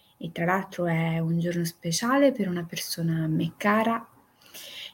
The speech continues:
che oggi si sposerà e alla quale faccio tanti, tantissimi auguri, perché possa incontrare questo giorno con tutte le emozioni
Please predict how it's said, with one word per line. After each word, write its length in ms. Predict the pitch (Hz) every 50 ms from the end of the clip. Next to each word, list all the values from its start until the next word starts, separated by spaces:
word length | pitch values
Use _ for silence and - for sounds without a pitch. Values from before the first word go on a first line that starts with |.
| _ -
che 1080 | - - 202 180 170 165 165 165 165 160 160 160 160 170 170 175 170 170 170 180 - -
oggi 280 | - 190 185 165 165 -
si 160 | - - 170
sposerà 720 | 165 - - - 170 165 165 - 226 220 220 226 247 - -
e 100 | 170 165
alla 220 | 175 175 170 165
quale 320 | - 180 175 170 165 160
faccio 680 | 165 - 170 160 160 - - - - - 160 156 156 156 -
tanti, 680 | - 185 190 190 190 190 190 - 185 175 170 165 165 165 - - _ - _ _ _ _
tantissimi 760 | - - 170 170 165 - 170 165 - - - 180 170 170 170
auguri, 560 | 170 170 165 165 165 165 165 160 156 160 - - _ _ _ _ _ _ _ _ _ _ _ _ _ _ _ _ _ _ _ _ _ _ _ _ _ - - - - - - - - - - - _ _ _
perché 340 | - 180 165 - - - 175
possa 800 | 165 - 170 170 165 - - - 185 170 165 165 165 165 165 165 - - -
incontrare 920 | - 180 175 175 165 185 185 180 180 - 208 202 185 175 175 170 170 165 165
questo 380 | - 165 - - - - 165
giorno 580 | 165 165 185 190 196 208 202 202 190 180 175 170
con 180 | 170 170 170
tutte 340 | 165 - 190 180 - - 196 175
le 120 | 180 175
emozioni 960 | 170 170 170 165 165 165 165 - - - - 208 185 175 170 165 165 165 165